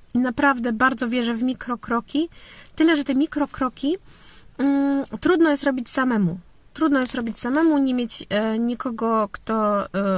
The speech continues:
kto czai, kto kuma, jak to jest robić te mikrokroki. I, em,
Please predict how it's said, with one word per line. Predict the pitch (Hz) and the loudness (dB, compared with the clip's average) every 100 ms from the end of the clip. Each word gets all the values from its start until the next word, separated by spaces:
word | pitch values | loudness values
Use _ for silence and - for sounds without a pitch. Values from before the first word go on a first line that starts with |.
| 185 | -4
kto | - 226 | -8 -10
czai, | - 262 294 339 | -4 0 0 -2
kto | - 240 | -4 -12
kuma, | - - 269 285 349 | -6 0 2 2 0
jak | 294 - | -4 -4
to | 240 | -6
jest | 247 262 - | -4 -4 -4
robić | 247 240 - | -8 -10 -10
te | 240 | -8
mikrokroki. | 240 - 240 254 247 - 330 - - - - - - - - - - - - - | -8 -8 -8 -4 -6 -4 -6 -6 -16 -20 -20 -20 -20 -20 -20 -20 -20 -20 -20 -8
I, | 262 277 277 285 285 - | -4 -2 0 0 -2 0
em, | 233 262 262 269 269 277 277 277 277 | 0 2 2 2 2 2 2 2 0